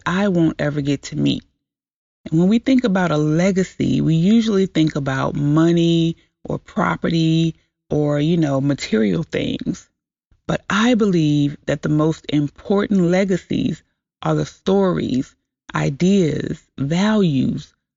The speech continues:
you know, positive beliefs and positive habits and positive mindsets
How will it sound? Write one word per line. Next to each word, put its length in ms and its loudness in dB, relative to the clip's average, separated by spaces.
you 80 0
know, 180 0
positive 680 0
beliefs 680 0
and 260 -4
positive 520 -4
habits 840 -4
and 260 -6
positive 500 -2
mindsets 1000 -2